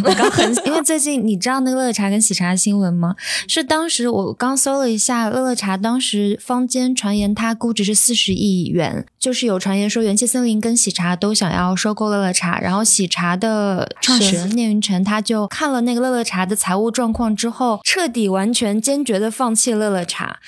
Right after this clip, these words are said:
Speaker 1: 然后后面就是他，他们其实后面有再度回应说，其实可能中间是有一些误会，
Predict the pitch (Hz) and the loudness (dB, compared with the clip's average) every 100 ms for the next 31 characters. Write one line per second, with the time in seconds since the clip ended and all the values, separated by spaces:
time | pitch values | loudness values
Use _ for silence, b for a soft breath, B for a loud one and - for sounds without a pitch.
0 | B - 208 247 349 330 277 254 _ - | B -4 -2 0 0 0 -2 -4 _ -2
1 | 262 254 302 - - 311 294 220 254 311 | -2 0 0 0 0 0 2 2 0 0
2 | 285 226 160 254 233 214 226 196 180 165 | 0 0 0 0 0 0 -2 0 0 0
3 | 220 214 196 214 202 202 - 196 196 196 | 0 0 0 0 0 0 0 2 0 -2
4 | - 165 175 180 208 208 226 220 180 180 | -2 -2 0 0 0 0 0 0 0 0
5 | 202 220 202 - 170 | 0 0 -2 0 -2